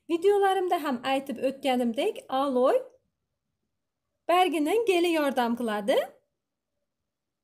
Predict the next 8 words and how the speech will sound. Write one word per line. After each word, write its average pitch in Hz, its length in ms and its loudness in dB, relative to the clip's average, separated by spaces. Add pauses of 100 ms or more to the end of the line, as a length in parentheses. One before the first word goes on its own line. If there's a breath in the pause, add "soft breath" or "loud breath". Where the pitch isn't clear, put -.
(340)
Bir 494 100 6
stakan 370 460 2
suvni 302 440 -2 (120)
ichida 247 440 -2 (320 loud breath)
aloy 285 420 0
bargini 247 580 -2
olganingizdan 254 720 -2
keyin 254 420 -2